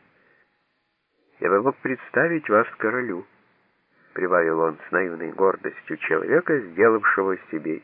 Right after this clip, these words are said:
имя. "Приезжайте", мягко и настойчиво проговорила жена. "Вы доставите удовольствие нам обоим".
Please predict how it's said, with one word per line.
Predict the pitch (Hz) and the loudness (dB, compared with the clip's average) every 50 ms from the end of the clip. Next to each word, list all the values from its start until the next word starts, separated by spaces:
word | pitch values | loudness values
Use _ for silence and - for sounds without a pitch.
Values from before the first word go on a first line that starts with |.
| _ | _
имя. | - - 73 80 - - - - _ _ _ _ _ _ _ _ _ _ _ _ _ _ _ _ _ _ _ _ _ _ _ _ _ _ _ _ _ _ _ _ _ _ _ _ _ _ _ _ _ _ _ _ _ _ _ _ | -16 -16 -16 -14 -16 -18 -20 -20 _ _ _ _ _ _ _ _ _ _ _ _ _ _ _ _ _ _ _ _ _ _ _ _ _ _ _ _ _ _ _ _ _ _ _ _ _ _ _ _ _ _ _ _ _ _ _ _
"Приезжайте", | 113 117 143 151 - - 202 196 170 - - - - - - - - _ _ _ _ _ _ _ _ _ _ | -2 -2 0 0 2 2 2 2 0 -4 -8 -12 -12 -12 -12 -14 -18 _ _ _ _ _ _ _ _ _ _
мягко | - 98 107 107 - - - - 95 95 - - | -2 0 0 0 0 -2 -2 0 0 -2 -2 -4
и | - 101 | -8 -4
настойчиво | 92 90 - - - - - 117 143 165 - - - 185 185 185 170 | -4 -4 -4 -6 -12 -2 2 2 2 2 0 -2 0 0 0 0 -4
проговорила | - - 139 139 135 135 131 123 123 123 120 107 104 101 | -2 -2 -2 0 2 4 4 4 4 4 4 4 4 4
жена. | 98 98 98 87 80 - - - - _ _ _ _ _ _ _ _ _ _ _ _ _ _ _ _ _ _ _ _ _ _ _ _ _ _ | 4 2 2 0 -2 -6 -8 -8 -10 _ _ _ _ _ _ _ _ _ _ _ _ _ _ _ _ _ _ _ _ _ _ _ _ _ _
"Вы | 82 90 87 | -6 -2 0
доставите | 90 90 - - 101 98 92 85 - - | 0 0 2 2 0 0 0 -2 -4 -6
удовольствие | 90 82 82 80 80 87 101 120 - - - 110 107 95 | -4 0 0 2 2 2 2 0 0 -6 -4 -2 -2 -2
нам | 85 85 85 85 87 90 98 | -2 -2 -2 0 0 0 0
обоим". | 107 117 120 117 98 85 87 87 - | -2 -2 -2 -2 -2 -2 -2 -4 -10